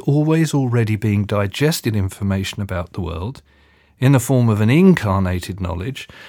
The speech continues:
about how we should be living in the world. Four, everything open will be exploited for fun, politics, and profit.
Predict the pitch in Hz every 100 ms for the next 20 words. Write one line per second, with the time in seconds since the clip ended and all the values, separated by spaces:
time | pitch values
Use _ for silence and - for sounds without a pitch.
0 | - - 143 147 131 - 95 92 - 101
1 | 113 120 135 190 151 87 - _ - 107
2 | 90 85 87 85 85 - _ _ _ _
3 | _ _ _ _ _ _ _ _ _ _
4 | _ _ _ _ _ _ _ _ - -
5 | 190 90 - _ _ _ _ _ _ _
6 | _ _ _ - 190 202 208 165 131 113
7 | 104 101 104 104 117 - - 113 98 -
8 | 95 104 - 139 135 139 135 - 98 90
9 | 104 - - - 175 113 92 - 90 -
10 | - -